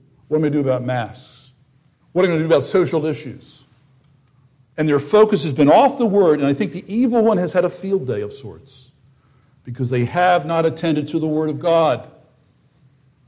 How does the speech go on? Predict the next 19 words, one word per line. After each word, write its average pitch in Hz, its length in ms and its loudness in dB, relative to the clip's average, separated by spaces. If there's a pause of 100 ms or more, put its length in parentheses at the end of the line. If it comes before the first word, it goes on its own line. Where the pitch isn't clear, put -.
(160)
It's 131 160 -2
still 214 380 6
our 180 160 6
ultimate 190 340 2
authority. 185 720 -8 (2250)
It's 127 100 -6
still 196 220 4
where 165 100 2
the 143 60 0
gospel 160 580 0
of 127 140 2
the 135 80 -2
Lord 139 240 2
Jesus 131 340 -6
Christ 165 380 -6
is 131 160 -12
found. 160 480 -8
And 123 140 -4
so 160 320 -2